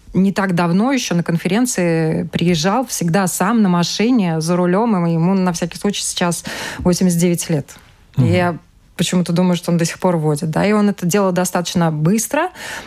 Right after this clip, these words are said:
Speaker 1: но он, э, редкий, энергичный человек, э, ну, действительно, скорее исключение из правил. Тем не менее, пожилых людей на дорогах много. Вы вот можете как-то прогнозировать и определить возраст водителя по стилю вождения?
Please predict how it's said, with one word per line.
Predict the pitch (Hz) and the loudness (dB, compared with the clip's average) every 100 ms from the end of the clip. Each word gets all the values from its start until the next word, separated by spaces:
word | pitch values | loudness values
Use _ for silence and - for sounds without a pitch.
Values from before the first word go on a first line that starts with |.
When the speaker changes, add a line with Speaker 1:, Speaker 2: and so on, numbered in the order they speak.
| - | -2
Speaker 1:
но | 202 214 - | 0 0 -2
он, | 196 202 196 | 0 2 0
э, | - 175 180 180 175 175 | 0 -2 0 0 0 0
редкий, | 208 - - 160 147 | 0 -2 -4 -4 -4
энергичный | - 160 160 208 254 277 | -2 0 2 0 0 -2
человек, | 226 - 185 175 160 - - | -2 0 0 2 0 -4 -2
э, | 165 156 151 151 | 0 2 0 0
ну, | 170 170 156 | 0 0 -2
действительно, | 165 156 - 175 156 151 - - | -4 -4 -2 -2 0 -2 -4 -8
скорее | - 185 175 | -2 0 0
исключение | 165 165 160 226 269 | 0 -2 0 2 2
из | 226 | 0
правил. | - 185 170 160 165 - _ _ - | 0 0 0 -2 -4 -12 _ _ -6
Тем | - 240 | 0 2
не | 262 | 4
менее, | 240 214 170 147 | 2 2 0 -2
пожилых | 147 170 180 269 - | -2 -2 0 0 0
людей | 196 175 208 277 | -2 2 2 2
на | 202 | 0
дорогах | 160 170 202 214 - - - | 0 0 0 -2 -6 -12 -2
много. | 185 180 147 147 - - - - - - - - | 2 2 -2 -6 -10 -14 -10 -10 -10 -12 -14 -14
Вы | 139 190 254 254 - | -2 2 4 2 0
вот | 156 - | -6 -2
можете | 180 269 359 254 - 208 185 | 0 2 0 -4 -4 -2 -2
как-то | 165 180 151 | -2 -4 -4
прогнозировать | - 165 175 170 151 202 190 160 - - | -2 2 2 2 0 0 2 0 -2 -2
и | 156 | 0
определить | 156 160 160 175 185 | 0 0 0 0 0
возраст | 156 170 175 165 - | 0 0 0 -2 -2
водителя | 170 165 160 156 | -2 0 -2 -2
по | 147 156 | -2 -4
стилю | - 156 | -4 -4
вождения? | 151 151 151 156 151 | -2 -4 -4 -2 -2